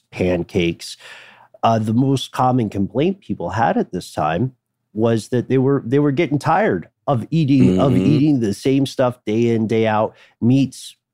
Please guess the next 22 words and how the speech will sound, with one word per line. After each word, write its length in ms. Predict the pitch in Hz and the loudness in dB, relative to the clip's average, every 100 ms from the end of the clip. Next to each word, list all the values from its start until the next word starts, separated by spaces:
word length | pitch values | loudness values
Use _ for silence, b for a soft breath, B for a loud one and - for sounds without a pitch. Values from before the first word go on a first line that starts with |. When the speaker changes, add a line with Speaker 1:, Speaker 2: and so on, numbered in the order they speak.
| _ | _
Speaker 1:
fruits, 640 | _ 143 151 131 - - - | _ 0 2 0 -4 -16 -4
a 40 | |
lot 200 | 120 131 | 0 2
of 60 | 120 | 2
other 200 | 127 110 | 0 -2
delicacies 800 | 104 120 127 123 123 - 120 107 | -2 -2 0 -2 -4 0 -2 0
like 180 | 95 - | -4 -4
sweets. 480 | - 113 143 - | -4 0 0 -2
It 140 | 110 - | -6 -6
pretty 320 | - 226 226 | 0 2 2
much 320 | 170 139 - | 2 0 -2
disappeared 760 | 139 123 104 - 156 123 117 104 B B B | -2 -2 -4 -2 0 2 0 -2 B B B
due 160 | 143 143 | 0 2
to 100 | 131 | 2
either 320 | 123 113 104 | 2 0 -2
scarcity 680 | - - 127 127 - 156 160 | -6 -2 -2 -2 -2 -2 0
or 300 | 110 110 101 | 0 0 0
affordability. 880 | - 120 123 98 110 139 120 85 - B B _ - | -2 0 0 0 0 0 0 -2 -10 B B _ -2
At 220 | 170 175 | -2 0
this 160 | 156 | -2
point, 300 | - 156 165 | -2 -4 -4
like, 140 | 151 | -6